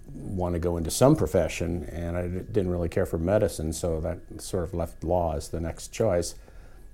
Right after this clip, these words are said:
Since I wasn't very good in math, I ruled out engineering pretty quickly.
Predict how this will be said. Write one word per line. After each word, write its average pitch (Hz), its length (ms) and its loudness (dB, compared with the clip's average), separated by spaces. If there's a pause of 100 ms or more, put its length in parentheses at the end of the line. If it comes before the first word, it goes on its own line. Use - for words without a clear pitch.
(720)
Since - 220 -4
I 82 80 2
wasn't 80 260 0
very 82 160 2
good 82 160 2
in 78 100 0
math, 85 360 2
I 78 220 -2 (460)
ruled 92 280 6
out 87 180 6
engineering 82 560 0
pretty 78 220 -4
quickly. 82 400 -4